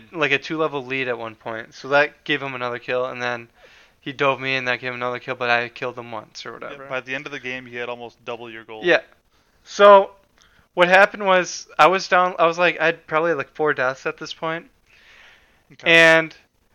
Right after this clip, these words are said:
Speaker 2: Nunu actually failed another fucking gank because I, this was after I died once, I think.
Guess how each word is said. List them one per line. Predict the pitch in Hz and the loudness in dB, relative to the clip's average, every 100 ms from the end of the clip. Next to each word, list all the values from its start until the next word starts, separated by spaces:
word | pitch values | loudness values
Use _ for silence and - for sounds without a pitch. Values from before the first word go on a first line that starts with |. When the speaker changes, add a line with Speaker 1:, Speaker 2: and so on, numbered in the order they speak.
| _ _ | _ _
Speaker 2:
Nunu | 160 196 240 226 | -2 2 2 4
actually | 190 190 233 | 4 4 -2
failed | 202 214 208 | -2 -2 -2
another | 190 220 311 | -2 -2 -2
fucking | - 190 165 143 | -2 -4 -4 -6
gank | 123 110 - | -6 -8 -10
because | - 170 202 175 | -8 0 0 2
I, | 156 185 226 226 196 | 6 6 6 0 -4
this | 202 208 | -6 -4
was | 277 214 - _ - | -6 -8 -16 _ 2
after | 180 185 214 | 2 4 2
I | |
died | 190 185 143 | 2 2 0
once, | 135 151 151 | -2 -4 -4
I | 131 | -8
think. | 113 110 104 | -8 -12 -16